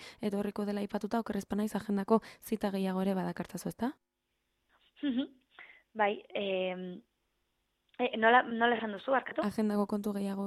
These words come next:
Speaker 1: hori ere, heldu nahi zenieke, edo hori zen aipatu nahi zenuen, Amaia?
Speaker 2: Bai, bai, hori da. E, kontatu nahi nizuen, e,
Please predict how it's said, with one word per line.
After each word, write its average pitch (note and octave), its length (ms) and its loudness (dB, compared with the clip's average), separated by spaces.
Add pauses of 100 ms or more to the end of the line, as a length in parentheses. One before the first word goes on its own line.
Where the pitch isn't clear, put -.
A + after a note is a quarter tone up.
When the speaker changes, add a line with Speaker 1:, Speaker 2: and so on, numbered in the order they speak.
(140)
Speaker 1:
hori G3 220 0
ere, A3 160 0
heldu G3+ 100 -2
nahi F#3+ 140 -2
zenieke, F#3 400 -2
edo F3+ 100 2
hori F#3+ 120 0
zen F#3+ 180 -2
aipatu F#3 260 -4
nahi F3+ 100 -2
zenuen, F3 300 -2
Amaia? F3 220 0
Speaker 2:
Bai, E3 100 4 (540)
bai, F#3 180 0
hori F#3 160 -2
da. D#3+ 80 -6 (400)
E, A3 140 2 (640)
kontatu A3 360 2
nahi A#3 160 -2
nizuen, A#3 460 0 (180)
e, F3+ 140 -4